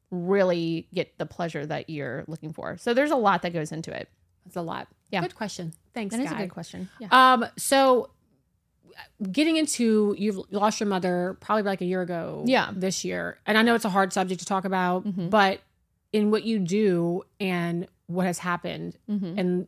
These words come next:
Speaker 2: the years leading up to all that was, I know it was hard for you. I think you've kinda struggled with, like, um, just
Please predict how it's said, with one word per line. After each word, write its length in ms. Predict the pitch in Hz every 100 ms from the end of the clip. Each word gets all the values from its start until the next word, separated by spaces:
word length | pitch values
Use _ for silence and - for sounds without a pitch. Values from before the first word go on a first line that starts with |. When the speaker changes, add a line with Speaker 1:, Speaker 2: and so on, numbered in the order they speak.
| _
Speaker 2:
the 100 | 190
years 260 | 180 185 180
leading 220 | 175 170
up 140 | 175
to 420 | - 180 170 190 - _ _ _ _ -
all 160 | 202
that 180 | 185 165
was, 220 | 180 170
I 40 | 180
know 120 | 190
it 40 |
was 120 | 190 170
hard 240 | 185 185
for 80 | 190
you. 240 | 180 175 165 - _ _ _ _ _ _ _ _ -
I 80 |
think 260 | 202 220 -
you've 300 | - 208 196 -
kinda 240 | 226 214
struggled 380 | - 208 196 180
with, 260 | 180 165
like, 240 | 175 156 - _ _ _ _ -
um, 280 | 190 185 180 _ 175 170 -
just 280 | 196 -